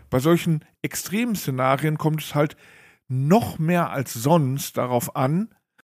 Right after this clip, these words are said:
wie eine Zentralbank dann reagiert. Bitte machen Sie sich klar, das ist ja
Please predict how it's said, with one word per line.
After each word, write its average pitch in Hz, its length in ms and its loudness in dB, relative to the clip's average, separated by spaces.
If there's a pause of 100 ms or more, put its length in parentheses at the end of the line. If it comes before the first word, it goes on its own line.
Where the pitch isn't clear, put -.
(420)
wie 131 320 -4
eine 165 220 2
Zentralbank 151 680 0
dann 139 160 0
reagiert. 127 680 -4 (880)
Bitte 160 300 -2
machen 170 240 2
Sie 135 100 -4
sich 139 180 -4
klar, 190 240 4
das 110 160 -4
ist 170 140 -8
ja 175 140 4